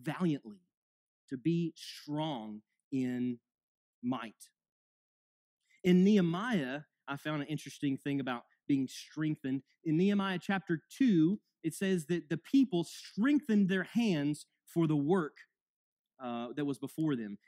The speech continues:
In Nehemiah chapter three, it uses the same word for them strengthening the walls. As they're rebuilding the walls, at the time of Nehemiah, they're rebuilding the walls around Jerusalem, and they were strengthening,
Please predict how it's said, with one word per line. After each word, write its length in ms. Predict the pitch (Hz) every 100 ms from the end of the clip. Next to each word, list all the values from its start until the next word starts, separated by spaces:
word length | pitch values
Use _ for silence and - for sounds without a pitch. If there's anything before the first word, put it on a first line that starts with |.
| -
In 160 | 180
Nehemiah 380 | 208 208 185 170
chapter 300 | - 170 160
three, 440 | 139 - 302 285 175
it 60 |
uses 320 | 190 196 156 160
the 60 |
same 380 | 147 277 339 220
word 400 | 143 123 123 160 _ _ -
for 320 | 202 185 185 _
them 340 | 143 202 202 185
strengthening 1080 | - - - 196 220 285 277 - 160 156 170 -
the 80 | 170
walls. 640 | 170 226 151 87 - - _ _ _ _ -
As 140 | 170
they're 120 | 180
rebuilding 640 | 156 180 240 175 208 233 208
the 80 |
walls, 460 | 170 165 190 233 - _ _ -
at 120 | 156
the 60 | 151
time 360 | - 180 190
of 140 | 160 143
Nehemiah, 480 | 160 151 135 139 151 _
they're 120 | 143
rebuilding 460 | 135 185 190 202 190
the 60 | 165
walls 240 | 175 165
around 260 | 170 165 156
Jerusalem, 500 | 160 156 156 151 143 _ -
and 160 | 151
they 120 | 160
were 200 | 151 151 127
strengthening, 1000 | - - - 190 226 - 170 139 127